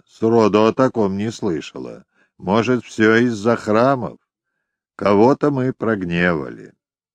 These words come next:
«Ну а что делать?» — сказала Анастасия. «Ехать в объезд, но где он? Назад поворачивать тоже нельзя». Все сомнения и страхи разрешил Бой, любивший зиму.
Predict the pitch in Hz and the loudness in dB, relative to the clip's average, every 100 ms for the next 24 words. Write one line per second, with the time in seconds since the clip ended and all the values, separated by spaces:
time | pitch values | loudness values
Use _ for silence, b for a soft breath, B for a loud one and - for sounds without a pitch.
0 | _ _ 80 90 95 98 - - 107 98 | _ _ -8 -2 0 0 -4 -2 -2 2
1 | 101 101 104 - - 117 104 101 101 98 | 2 4 0 -4 -8 -4 0 2 2 0
2 | 95 - 92 - 90 87 92 _ _ _ | -8 -6 -6 -4 -4 -2 -4 _ _ _
3 | _ - 87 98 - 87 92 95 85 95 | _ -6 0 0 -2 -6 -2 -2 0 2
4 | 113 127 - _ 73 67 65 78 92 104 | 2 2 -6 _ -16 -14 -10 -2 0 0
5 | 113 110 _ _ _ _ - 92 95 92 | -4 -12 _ _ _ _ -8 -2 -2 0
6 | 104 113 - 139 143 139 127 - 139 - | 0 0 -4 -2 0 0 -4 -6 -8 -2
7 | 151 139 82 73 65 58 _ - _ _ | 0 2 0 -8 -14 -18 _ -20 _ _
8 | _ _ _ _ _ _ _ _ - 131 | _ _ _ _ _ _ _ _ -6 2
9 | 170 - 156 139 139 160 165 151 143 127 | 2 4 0 0 0 0 0 -2 -2 -4
10 | - 110 123 139 - 131 131 110 98 95 | -4 0 2 0 -2 0 2 2 2 2
11 | 98 - 147 135 87 117 131 101 78 82 | 0 0 0 0 0 2 4 2 0 -2
12 | 82 95 143 123 - 123 123 95 78 104 | 0 2 2 2 -4 0 0 0 -4 -2
13 | 117 71 60 53 | -2 -2 -10 -20